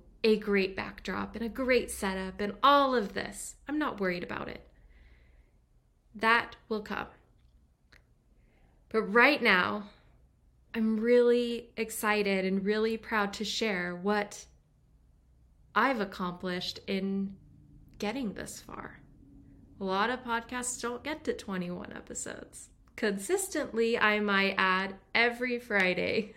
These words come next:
<laughs> Um, my dear Jake started a podcast that's doing great despite his lack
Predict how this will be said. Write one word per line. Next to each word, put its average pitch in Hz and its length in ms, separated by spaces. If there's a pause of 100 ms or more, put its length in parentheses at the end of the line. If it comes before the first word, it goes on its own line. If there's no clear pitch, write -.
<laughs> 262 320 (920)
Um, 202 560
my 220 200
dear 262 200
Jake 294 300
started 214 400
a 196 60
podcast 196 540
that's 262 220
doing 240 500 (280)
great 202 400
despite 185 500 (520)
his 196 340
lack 190 460